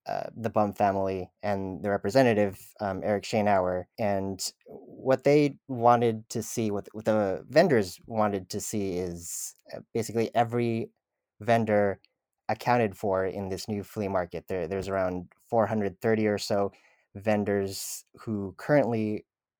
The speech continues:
have a business at the current flea, flea market. And one of the, the key demands from the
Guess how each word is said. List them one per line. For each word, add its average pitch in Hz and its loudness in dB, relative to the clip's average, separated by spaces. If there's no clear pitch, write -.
have 110 -2
a 98 0
business 104 -2
at 107 -2
the - -6
current - -2
flea, 113 -4
flea 123 -2
market. 113 2
And 110 2
one 127 2
of 113 0
the, 107 4
the 110 -6
key - -6
demands 104 0
from 98 -2
the 98 -4